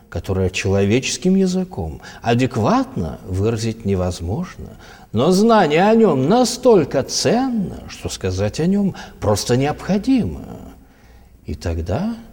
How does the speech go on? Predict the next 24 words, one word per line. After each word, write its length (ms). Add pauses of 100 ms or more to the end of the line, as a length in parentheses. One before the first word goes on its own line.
(480)
приходится 680
излагать 480
откровения 1080 (240)
какими-то 560
образами, 880 (240)
довольно 400
далекими 720
от 160
реальности. 760 (1200)
Ну 100
вот 140
представьте 600
себе 320
Бога, 560 (220)
вытаскивающего 1120
ребро 520
из 120
плоти 420
Адама. 840 (540)
Эти 200
волшебные 580
деревья 640
в 80
раю, 560